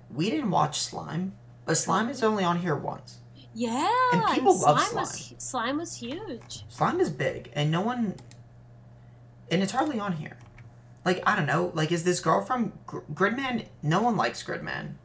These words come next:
Speaker 1: It has low ratings. Is Akane Shinjo really one of the best? Could she potentially be the best antagonist of the year?
Speaker 2: Um, Zero Two was not nominated for Best Girl.
Speaker 1: That's an issue.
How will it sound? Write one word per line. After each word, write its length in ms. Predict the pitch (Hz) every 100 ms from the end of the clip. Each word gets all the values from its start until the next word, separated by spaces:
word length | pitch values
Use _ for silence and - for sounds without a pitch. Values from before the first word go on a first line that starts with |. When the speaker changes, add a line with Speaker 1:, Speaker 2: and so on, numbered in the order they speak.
| - -
Speaker 1:
It 160 | - - - -
has 240 | 147 139
low 220 | 123 180
ratings. 540 | 175 - - - - - - - - - - - - - - - - - -
Is 180 | 156
Akane 380 | 151 - 180 214
Shinjo 640 | 220 - 147 143 135 139 - -
really 400 | 143 147 170 170
one 240 | 139 139 143
of 60 |
the 40 | 151
best? 420 | - 120 123 - - -
Could 180 | - 277
she 200 | - 240
potentially 460 | 220 220 170 - -
be 80 |
the 80 | -
best 220 | 143 143
antagonist 540 | 147 170 143 - - -
of 100 | -
the 60 |
year? 260 | - - - - - - - - - - - - - - - - - - -
Speaker 2:
Um, 320 | 269 277 247 - - -
Zero 300 | 220 240 311 523
Two 280 | - 311 320
was 180 | 302 226
not 300 | 220 226 240
nominated 500 | 233 233 233 220 220 -
for 100 | 214
Best 360 | 185 233 -
Girl. 240 | 175 - - - - - - - - - - - - - - - - -
Speaker 1:
That's 200 | - 226
an 60 | 214
issue. 280 | 214 -